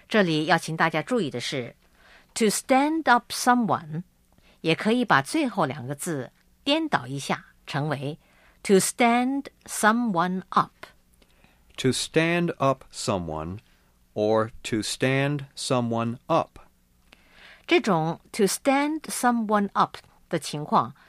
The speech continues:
Speaker 1: 甚至在举行婚礼的时候都可能发生。下面就是一个例子，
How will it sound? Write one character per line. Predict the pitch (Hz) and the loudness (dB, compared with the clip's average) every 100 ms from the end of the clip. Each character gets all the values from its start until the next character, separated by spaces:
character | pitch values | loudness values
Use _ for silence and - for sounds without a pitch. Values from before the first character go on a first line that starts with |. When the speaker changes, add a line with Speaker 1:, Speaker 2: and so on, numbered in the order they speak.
| - - | -20 -4
Speaker 1:
甚 | 254 220 | 2 4
至 | 208 196 | 4 2
在 | 202 | 2
举 | - 156 | 0 -4
行 | 175 170 | -4 -4
婚 | 302 311 | -2 -2
礼 | 208 | -4
的 | - | -6
时 | - 131 | -8 -4
候 | 135 123 - - - | -4 -4 -8 -12 0
都 | 190 | 0
可 | - 110 | 0 -6
能 | 117 | -6
发 | - 139 | -2 -2
生。 | 131 139 127 _ _ _ _ _ - - | -2 -4 -4 _ _ _ _ _ -20 -14
下 | - 226 | -2 0
面 | 190 139 | 2 0
就 | 143 | -4
是 | 131 123 | -6 -6
一 | |
个 | 139 | -4
例 | 143 156 123 | -2 -2 -6
子， | - | -10